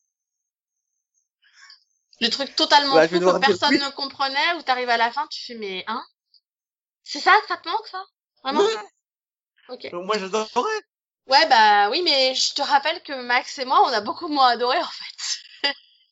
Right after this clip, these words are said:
Speaker 2: Ouais, je comprends. Donc, la saison trois a dû être un soulagement pour vous comparé aux deux
Speaker 1: C'est-à-dire que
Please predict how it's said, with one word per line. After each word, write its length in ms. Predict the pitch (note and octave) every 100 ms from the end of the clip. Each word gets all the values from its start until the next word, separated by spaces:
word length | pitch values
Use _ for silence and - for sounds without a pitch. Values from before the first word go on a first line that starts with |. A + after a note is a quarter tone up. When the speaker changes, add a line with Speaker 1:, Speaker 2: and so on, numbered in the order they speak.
| _ _ _ _ -
Speaker 2:
Ouais, 160 | G#3+
je 120 | G#3+ -
comprends. 400 | A3+ A#3 C4 G3
Donc, 140 | F3 _ - - -
la 80 | E3+
saison 320 | G3 F#3+ F#3+
trois 240 | - A3
a 60 | F3
dû 140 | D#3+
être 200 | D3+ -
un 80 | D3+
soulagement 480 | - E3 D#3+ F#3 G3
pour 160 | F#3+ E3
vous 100 | E3+
comparé 280 | D3 - C#4+
aux 60 |
deux 80 | C#4
Speaker 1:
C'est-à-dire 500 | A#3+ C4 C4 E4+ F4+
que 100 | D#4+